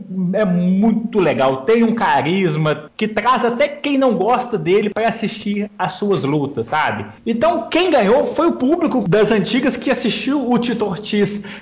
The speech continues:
campeão do U F C, que assistiu o Tito Ortiz como grande vendedor de pay-per-view nos Estados Unidos,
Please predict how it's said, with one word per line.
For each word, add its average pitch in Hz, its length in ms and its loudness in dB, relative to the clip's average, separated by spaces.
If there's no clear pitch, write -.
campeão 208 640 2
do 226 80 2
U 226 40 4
F - 200 0
C, 208 180 2
que 214 80 -4
assistiu - 600 -4
o 233 160 0
Tito - 240 -4
Ortiz 202 360 0
como 202 260 2
grande 233 680 0
vendedor 226 680 2
de 208 120 0
pay-per-view 175 840 0
nos 165 160 2
Estados 160 440 0
Unidos, 175 640 -2